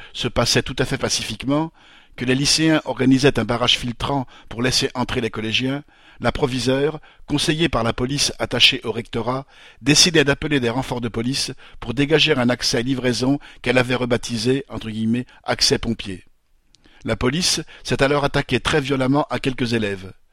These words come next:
L'un d'entre eux a été roué de coups, traîné au sol, menotté et emmené au poste. Mis en garde à vue, il était libéré vers dix-huit heures, sous le coup d'une inculpation pour rébellion,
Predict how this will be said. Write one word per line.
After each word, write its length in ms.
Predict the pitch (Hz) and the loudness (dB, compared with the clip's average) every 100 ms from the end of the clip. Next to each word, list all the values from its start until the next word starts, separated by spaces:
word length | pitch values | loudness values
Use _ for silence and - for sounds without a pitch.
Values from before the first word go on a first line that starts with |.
| _ - - | _ -20 -6
L'un 160 | 123 135 | 2 4
d'entre 340 | 139 131 - | 4 2 0
eux 100 | 170 - | -2 0
a 100 | 120 | -2
été 180 | - | 0
roué 240 | 117 113 143 | -4 -2 0
de 120 | 131 | 0
coups, 340 | - 127 139 - - - | -4 -8 -10 -12 -20 -10
traîné 320 | - 147 147 | 0 4 6
au 80 | 131 | 4
sol, 400 | 113 127 127 131 - - | 0 -2 -2 -4 -8 -2
menotté 600 | 120 151 143 - 135 147 - - | 4 6 6 2 -2 -4 -8 -4
et 100 | 127 | 2
emmené 260 | 131 127 | 4 4
au 80 | 123 | 2
poste. 400 | 107 104 - - 107 - _ _ _ _ - | 0 -6 -8 -12 -20 -20 _ _ _ _ -2
Mis 220 | 131 151 | 2 4
en 60 | 131 | 4
garde 240 | 123 120 | 2 0
à 80 | 123 | 0
vue, 260 | 120 151 160 - - | -2 -6 -10 -18 -6
il 120 | 135 | 2
était 180 | 135 147 | 2 4
libéré 400 | 147 139 156 165 | 2 0 0 0
vers 160 | 127 113 | -2 -2
dix-huit 400 | 135 123 127 135 | -2 0 -2 0
heures, 320 | 127 135 151 - - | -2 -2 -6 -14 -14
sous 200 | - 147 | -8 -2
le 100 | 151 | -2
coup 160 | - | -2
d'une 160 | 160 135 | 2 4
inculpation 600 | 139 156 131 143 - 165 | 4 -2 -2 0 2 0
pour 180 | 117 107 | -2 -2
rébellion, 560 | 131 127 120 120 131 | 0 0 0 0 -2